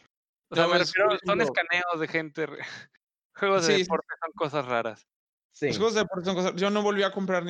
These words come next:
Speaker 2: ningún
Speaker 4: licencias.
Speaker 2: juego de la W, yo, yo veo la W W E desde que tengo memoria y la sigo viendo a la fecha, a veces.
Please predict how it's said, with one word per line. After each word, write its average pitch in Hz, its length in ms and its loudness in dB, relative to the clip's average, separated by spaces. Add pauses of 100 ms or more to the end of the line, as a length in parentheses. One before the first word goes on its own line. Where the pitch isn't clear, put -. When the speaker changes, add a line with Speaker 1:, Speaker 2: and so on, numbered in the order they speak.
(140)
Speaker 2:
ningún 165 40 6
Speaker 4:
licencias. 147 400 4
Speaker 2:
juego 160 200 0
de 156 60 -4
la 143 80 0
W, 151 280 -2
yo, 180 140 2
yo 202 180 2
veo 240 80 2
la 190 120 2
W 175 200 0
W 160 280 0
E - 20 0
desde 156 160 -4
que 147 100 -8
tengo 143 200 -6
memoria 143 480 -4
y - 40 -12
la 135 80 -6
sigo 135 220 -6
viendo 131 220 -6
a - 20 -8
la 120 80 -8
fecha, 147 240 -6
a 127 140 -4
veces. 147 400 -10